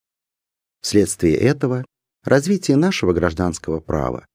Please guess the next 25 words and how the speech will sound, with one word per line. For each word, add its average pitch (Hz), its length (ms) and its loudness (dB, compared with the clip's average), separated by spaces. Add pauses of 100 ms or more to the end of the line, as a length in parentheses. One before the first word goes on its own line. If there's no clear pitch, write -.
(140)
за 117 100 2
сравнительно 143 560 2
немногими 139 540 2
исключениями, 170 840 0
шло 110 240 2
совершенно 147 720 0
самобытно. 92 840 -4 (960)
Естественно, 98 760 -2 (400)
что - 160 0
эта 135 140 2
самобытность 127 760 0
к - 60 -20
тому 107 240 2
времени, 110 400 2
когда 98 300 0
дверь 120 240 2
в - 40 -4
Западную 85 460 0
Европу 95 440 0
оказалась 90 460 -2
снова 185 340 0
открытой, - 540 -6 (200)
обнаружила 123 720 2
нашу 85 420 -4
отсталость. - 760 -12